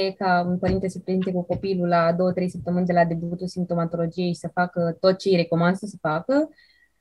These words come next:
și alta e să vii cu copilul la șaptesprezece ani, după cinci, șase ani de simptome și chiar și atunci să nu faci ce ar trebui să faci. Deci sunt copii care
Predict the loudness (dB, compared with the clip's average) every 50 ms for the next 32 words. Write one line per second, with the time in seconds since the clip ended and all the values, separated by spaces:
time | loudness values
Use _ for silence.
0 | _ 2 4 4 6 6 6 6 6 6 4 4 4 6 6 6 4 4 2 0
1 | 2 0 0 0 0 0 0 0 0 2 2 2 4 6 8 6 6 6 6 2
2 | 2 2 -4 -4 -4 -4 -4 -4 -4 -2 0 2 2 4 4 6 6 4 4 2
3 | 2 2 2 0 0 0 0 2 2 2 2 0 -2 0 0 0 0 0 0 -2
4 | -4 -4 -4 -2 2 2 4 4 4 4 4 4 4 4 2 0 -2 -4 -4 -4
5 | -4 -4 0 8 10 10 10 10 6 0 -2 -2 0 2 2 4 4 6 4 4
6 | 4 2 -2 -4 -2 -2 -2 -4 -4 -6 _ 0 2 4 4 4 2 0 2 2
7 | 2 2 0 0 -2 -2 -2 -2 -4 -2 -2 -4 -4 -6 -4 -2 -2 -2 -2 -4
8 | _ _ -20 -20 -20 -20 _ _ _ _ -2 0 0 0 0 -2 -10 -6 0 2
9 | 4 6 4 4 2 0 -4 -2 0 -2 -2 0 2 4 6 6 6 6 4 2
10 | 0 -6